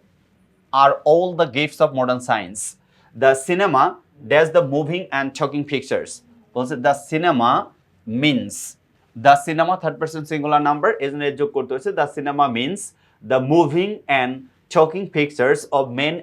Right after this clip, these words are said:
and women। It dash a great influence in our daily life। It dash a great influence in our daily life।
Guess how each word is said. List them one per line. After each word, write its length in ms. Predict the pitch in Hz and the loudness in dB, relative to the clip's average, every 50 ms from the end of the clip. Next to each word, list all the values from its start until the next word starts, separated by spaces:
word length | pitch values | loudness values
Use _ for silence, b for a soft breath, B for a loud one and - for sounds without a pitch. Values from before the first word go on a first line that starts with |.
| - 139 | -4 -4
and 100 | 139 135 135 - - | -4 -4 -4 -2 0
women। 260 | 127 131 127 117 101 90 82 78 - _ _ _ _ _ _ _ _ _ _ _ - 156 170 | 0 0 0 -2 -6 -8 -10 -16 -20 _ _ _ _ _ _ _ _ _ _ _ -2 0 0
It 80 | 170 135 120 | 0 2 4
dash 200 | 156 170 190 185 - - 156 156 | 4 4 4 2 0 2 4 4
a 20 | 160 131 104 110 | 4 2 -2 0
great 220 | 127 156 175 175 - - 143 | 2 2 2 2 -2 -6 -8
influence 540 | 147 135 - - 160 147 117 123 143 180 180 - _ - 143 | -8 -8 -8 -6 -4 -2 -2 -2 -4 -6 -10 -14 _ -8 -6
in 60 | 147 151 147 | -4 0 2
our 120 | 151 160 170 139 107 131 | 2 2 2 0 0 0
daily 240 | 135 135 131 131 123 113 | 0 0 0 -2 0 0
life। 200 | 92 82 76 - _ _ _ _ _ _ _ _ - 143 143 | 0 0 -2 -8 _ _ _ _ _ _ _ _ -6 -4 -4
It 80 | 139 117 104 139 | -4 -2 0 4
dash 240 | - 143 156 160 - - _ - 135 135 | 4 4 4 2 -2 -8 _ 0 4 4
a 20 | 135 135 131 - - _ _ _ _ - 107 101 - | 6 4 4 2 -4 _ _ _ _ -20 -18 -10 -2
great 260 | 135 147 151 165 165 165 - - 131 139 | 2 2 2 2 2 -2 -10 -10 -10 -8
influence 560 | 143 135 - - 135 135 135 139 135 139 135 - - - 127 127 | -8 -10 -10 -6 -2 0 0 0 0 -2 -10 -14 -16 -12 -10 -6
in 60 | 127 127 127 | -4 0 0
our 200 | 127 135 156 185 220 220 - - _ _ _ - 107 98 143 143 | 2 4 4 4 2 0 -6 -12 _ _ _ -20 -12 -2 2 4
daily 340 | 139 139 135 143 170 220 247 - - - _ _ - 113 120 131 139 | 4 4 4 2 0 -2 -2 -4 -10 -20 _ _ -14 -8 -2 4 4
life। 280 | 131 113 92 - - | 4 4 4 -2 -10